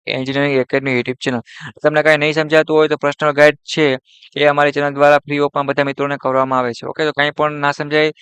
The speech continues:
તો તમે સીધો ડાયરેક્ટ કોલ કરો અથવા તો મેસેજ કરો. ટેન્શન લેવા નથી, બને એટલો સપોર્ટ કરતા રહ્યો અને કોમેન્ટ કરો મિત્રો. અને ડિગ્રીમાં બધા મિત્રો એડમિશન લઈ લ્યો. અને પછી તમારા આઈ એમ પી પ્રશ્ન માટે પણ તમે કોમેન્ટ કરી શકો છો, સબ્જેક્ટ વાઇઝ તમને બનાવી દેવામાં આવશે. free of-માં ગુજરાતીમાં,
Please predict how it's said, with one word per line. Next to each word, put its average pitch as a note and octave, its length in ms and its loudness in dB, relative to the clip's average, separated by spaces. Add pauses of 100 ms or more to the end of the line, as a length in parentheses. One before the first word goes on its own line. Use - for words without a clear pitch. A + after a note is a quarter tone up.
(240)
તો - 80 -4
તમે C#3+ 220 -4
સીધો D3 160 -2
ડાયરેક્ટ C#3+ 260 4
કોલ D3 240 2
કરો D3+ 340 0 (280)
અથવા C3+ 200 -6
તો D3 40 -2
મેસેજ D3+ 380 -4
કરો. A2+ 200 -12 (340)
ટેન્શન D3 340 -2
લેવા D3 200 4
નથી, D#3 220 -4
બને C#3+ 260 -2
એટલો C#3+ 180 -2
સપોર્ટ C#3+ 340 -2
કરતા D3 280 0
રહ્યો D3+ 240 -2 (320)
અને C3+ 120 -2
કોમેન્ટ D3 420 -2
કરો D#3 200 4
મિત્રો. C#3 360 -4
અને C#3 140 -4
ડિગ્રીમાં C#3+ 400 -2
બધા C#3+ 200 0
મિત્રો D3 200 -2
એડમિશન C#3+ 400 -2
લઈ C3+ 180 0
લ્યો. D#3 240 0 (440)
અને C#3+ 80 -2
પછી C#3+ 180 0
તમારા C#3+ 320 2
આઈ C#3+ 120 2
એમ D3 80 -6
પી D3 80 -6
પ્રશ્ન C#3+ 300 -2
માટે C#3+ 260 0
પણ D3 140 -2
તમે C#3+ 140 -6
કોમેન્ટ C#3+ 280 -6
કરી D3 180 0
શકો C#3+ 240 -4
છો, C#3+ 80 -4
સબ્જેક્ટ C3+ 360 -6
વાઇઝ D3 220 2
તમને C#3+ 160 -10
બનાવી C3+ 280 -2
દેવામાં B2+ 360 0
આવશે. B2+ 200 -4
free C#3 220 -4
of-માં D3+ 260 0
ગુજરાતીમાં, D3 720 -2